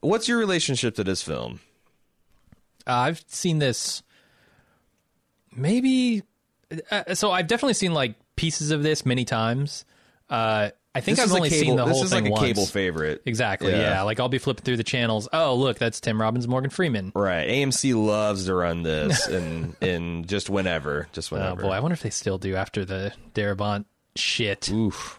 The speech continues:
Speaker 2: Now that they're in a lawsuit with the guy.
Speaker 1: Well, if it makes money, they probably don't care.
Speaker 2: Yeah. Uh, so I, this maybe is, like, the second time I've seen it all the way through.
Speaker 1: Mm-hmm.
Speaker 2: Uh, I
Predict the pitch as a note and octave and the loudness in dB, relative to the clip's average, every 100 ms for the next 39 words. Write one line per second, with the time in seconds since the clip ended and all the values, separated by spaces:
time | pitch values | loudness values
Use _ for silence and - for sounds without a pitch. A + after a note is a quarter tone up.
0 | - A#2+ A2+ G2+ A2 G#2+ G2 G2+ A#2 A2+ | -6 -2 -2 0 0 0 -2 -4 -2 0
1 | A2 - A2+ G#2+ G#2+ A2 A2 A2 - - | 0 0 -2 -2 -2 0 0 -2 -4 -6
2 | G#2 G#2 G2+ G#2 - G2 F2+ E2 F2+ F2 | -2 0 0 0 -2 0 0 -2 -2 -2
3 | D#2+ D#2 E2 D2+ C#2+ - _ - G#2 F2+ | -2 -4 -6 -6 -6 -10 _ -4 -4 -4
4 | - - _ - B2 A#2 A2 G#2+ A2+ - | -10 -20 _ -6 -2 0 0 0 -2 -6
5 | _ _ D3 - E3 D3 C3+ D3 C#3+ D3+ | _ _ -6 0 2 2 2 0 0 -2
6 | - C#3+ C#3+ C#3+ B2 A#2+ - - A#2 A2 | 0 0 2 2 2 0 -2 -2 -2 0
7 | G#2+ G2+ A2+ G#2+ G#2 G#2+ G#2+ G2+ G2+ G#2 | -2 -2 -2 -2 0 0 0 -2 -2 -2
8 | G2+ A2+ - F2 F2+ D2 D#2 - G#2+ G#2 | 0 -2 -4 -12 -10 -10 -14 -10 -6 -2
9 | G2+ G2 F#2+ F#2+ - _ _ _ _ - | -2 -2 -2 -4 -8 _ _ _ _ -4
10 | B2+ D3 E3+ F3+ F3+ F3+ E3+ | 0 2 2 2 4 4 2